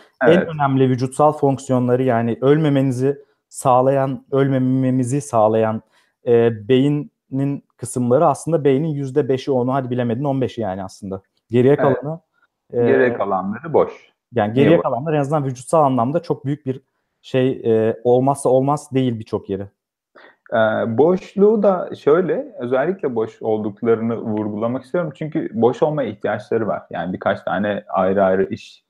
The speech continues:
Speaker 2: yapabilmek için de mesela boş olmaya. Bu şey vardı ya, default mode, e, network
Speaker 1: Hı.
Speaker 2: meseleleri falan. Onun için de hani böyle insanın yaratıcı olmak için de boş olmaya ihtiyacı biraz oradan geliyor aslında.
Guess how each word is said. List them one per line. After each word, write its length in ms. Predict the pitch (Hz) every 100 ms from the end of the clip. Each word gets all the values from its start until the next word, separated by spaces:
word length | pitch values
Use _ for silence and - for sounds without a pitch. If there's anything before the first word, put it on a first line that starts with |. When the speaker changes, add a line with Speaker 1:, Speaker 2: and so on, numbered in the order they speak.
| _ _ -
Speaker 2:
yapabilmek 580 | 101 98 98 101 107
için 220 | - - 78
de 40 |
mesela 380 | 78 - - 80
boş 220 | 85 -
olmaya. 500 | 82 82 80 82 76 _ _ _
Bu 320 | 117 113 110 117
şey 280 | - 123 123
vardı 320 | 120 123 156
ya, 180 | 117 101
default 480 | - 113 110 107 _ _ -
mode, 320 | 107 98 98 - _ -
e, 80 | 98 90 90 87 85 -
network 480 | 95 98 - 69 -
Speaker 1:
Hı. 60 | 107 -
Speaker 2:
meseleleri 800 | 90 90 90 - 85 82 82 82
falan. 280 | - 82 87
Onun 200 | 104 117
için 240 | 117 101
de 60 | 87
hani 200 | 92 92
böyle 220 | 92 95
insanın 420 | 98 110 104 110
yaratıcı 460 | 107 98 101 - 110
olmak 220 | 101 101
için 180 | - 90
de 100 | 87
boş 220 | 101 -
olmaya 280 | 95 95 98
ihtiyacı 460 | 98 90 90 110
biraz 200 | 104 95
oradan 360 | 101 92 87 80
geliyor 260 | - - -
aslında. 400 | - - 147